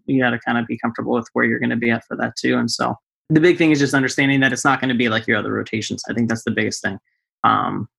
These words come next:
and then really with anything, I think it's just confidence. You know, come in with confidence. Don't be scared to voice your thoughts on something. Even if you don't think it's right, say it.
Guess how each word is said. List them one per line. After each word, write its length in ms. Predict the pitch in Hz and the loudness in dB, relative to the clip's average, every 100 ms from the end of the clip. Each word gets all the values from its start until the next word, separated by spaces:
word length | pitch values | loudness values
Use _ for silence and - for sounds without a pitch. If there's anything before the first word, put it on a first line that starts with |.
| - | -2
and 140 | 127 | 0
then 360 | 120 127 123 - - _ _ 135 | 2 0 -2 -4 -12 _ _ 0
really 240 | 143 165 | 2 4
with 160 | 139 120 | 2 2
anything, 300 | 131 127 113 | 0 0 -2
I 40 | |
think 100 | 107 | -2
it's 80 | 117 | -4
just 160 | 117 - | -4 -4
confidence. 560 | 104 117 107 - - - | -4 -4 -8 -10 -14 -2
You 60 | 117 | 0
know, 180 | 110 - | 0 -2
come 160 | 123 123 | -2 0
in 120 | 127 | 0
with 140 | 123 - | -2 -2
confidence. 560 | 110 113 107 107 - _ _ _ _ _ - | -2 -2 -4 -4 -8 _ _ _ _ _ -2
Don't 220 | 131 123 | 0 2
be 100 | 123 | -2
scared 380 | 117 127 123 120 | -2 0 2 2
to 260 | 117 113 - _ - 139 | 0 -2 -4 _ -8 -2
voice 440 | 135 127 123 - | 2 2 0 -4
your 220 | 143 131 | 0 0
thoughts 320 | 131 117 117 120 | 2 2 0 -2
on 120 | 117 | -2
something. 320 | 123 117 120 | -2 0 2
Even 240 | 147 156 156 | 4 4 4
if 120 | 147 | 4
you 80 | 147 | 4
don't 140 | 147 | 2
think 140 | 147 139 | 0 0
it's 140 | 135 | 2
right, 240 | 135 127 | 2 2
say 240 | - 120 | 0 0
it. 120 | 101 | 0